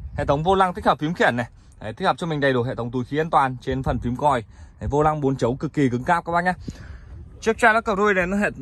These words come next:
sử dụng cho mình hộp số là hộp số sàn năm cấp các bác nhá. Số sàn năm cấp ạ. Có năm số tiến là một số lui. Tất cả hệ thống ở mặt táp ly của nó này, có cả gương kính cụp xòe cũng như vân sần nổi rất đẹp luôn các bác nhá.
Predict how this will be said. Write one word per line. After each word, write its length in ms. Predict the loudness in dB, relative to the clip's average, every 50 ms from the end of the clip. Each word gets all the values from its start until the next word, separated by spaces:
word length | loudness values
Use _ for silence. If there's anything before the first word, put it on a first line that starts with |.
| -12 -14
sử 240 | -6 0 0 2 2
dụng 140 | 2 0 2
cho 60 | 2
mình 160 | 2 4 4
hộp 160 | 4 4 2
số 200 | 2 2 4 6
là 120 | 6 6 6
hộp 120 | 4 2 -2
số 160 | -2 -2 2
sàn 240 | 4 4 4 4 4
năm 180 | 2 0 2 0
cấp 140 | 0 0 0
các 80 | 0 -2
bác 100 | 0 0
nhá. 80 | -2 -4 -4
Số 220 | -4 -2 -2 0
sàn 240 | 2 2 2 2 2
năm 160 | 2 0 2
cấp 140 | 2 2 2
ạ. 100 | 2 0 -2 -6 -12 -12 -8
Có 460 | -6 -4 0 2 4 4 4 4 2 0 -4
năm 140 | -6 -6 -4
số 100 | -6 -6
tiến 180 | -4 -2 -2 -2
là 60 | -2
một 120 | -4 -6
số 140 | -6 -4 -2
lui. 160 | -2 -2 -2 -4 -8 -14 -20 -20 -20 -20 -20 -18 -14 -14
Tất 120 | -4 0
cả 180 | 4 4 4 4
hệ 120 | 2 0
thống 180 | -2 -2 -2 0
ở 120 | -2 0
mặt 140 | 0 0 0
táp 120 | -2 -2 0
ly 160 | 0 0 0
của 100 | 2 2
nó 140 | 2 2 2
này, 100 | 0 -2 -4 -6
có 120 | -6 -2
cả 120 | -2 -2
gương 220 | -2 -2 -4 -4 -4
kính 140 | -6 -6 -6
cụp 180 | -6 -6 -4
xòe 260 | -2 2 4 4 4
cũng 160 | 2 0 -6 -6
như 100 | -4 -2
vân 180 | -2 -2 0
sần 220 | 0 0 0 2 2
nổi 220 | 2 2 0 0 0
rất 100 | -2 2
đẹp 180 | 2 2 2
luôn 140 | 0 -2 0
các 40 | 0
bác 100 | 0 2
nhá. 100 | 0